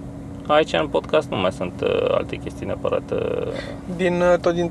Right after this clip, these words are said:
Speaker 2: seria asta de funny movie trailers, aș recomanda ăla cu, dacă n-am zis foarte de mult de el, The Incredible, In-, Incredible Slow Death with the Spoon, cum era chestia asta?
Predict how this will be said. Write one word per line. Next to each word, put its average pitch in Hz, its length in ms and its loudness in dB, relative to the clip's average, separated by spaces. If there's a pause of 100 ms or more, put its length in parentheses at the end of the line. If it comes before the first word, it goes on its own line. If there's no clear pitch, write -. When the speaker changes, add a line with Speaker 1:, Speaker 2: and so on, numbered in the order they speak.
Speaker 2:
seria 170 300 4
asta 151 160 4
de 147 360 6
funny 151 220 4
movie 147 260 0
trailers, 156 460 0
aș 170 180 2
recomanda 160 540 2 (360)
ăla 127 140 6
cu, 131 580 0
dacă 131 240 4
n-am 143 160 4
zis 143 180 -4
foarte - 260 0
de 131 100 0
mult 135 220 2
de 120 160 -2
el, 143 160 2 (520)
The 147 100 -2
Incredible, 151 760 2 (160)
In-, 147 120 -6 (160)
Incredible 147 600 0 (340)
Slow 147 460 2
Death 156 240 0 (1400)
with 147 220 -4
the 147 360 0 (600)
Spoon, - 420 -4 (140)
cum 147 80 -6
era 135 180 -2 (520)
chestia 139 220 -6
asta? 139 240 -6